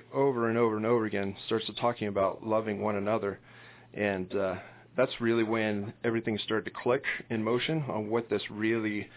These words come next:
ought to look like. And so it's kind of a, an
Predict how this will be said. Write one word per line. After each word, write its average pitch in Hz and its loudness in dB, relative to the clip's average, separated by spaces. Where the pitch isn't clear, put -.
ought 120 6
to 135 4
look 160 2
like. 156 4
And 107 -2
so 113 4
it's 110 -4
kind 226 4
of 117 4
a, 107 6
an 107 -2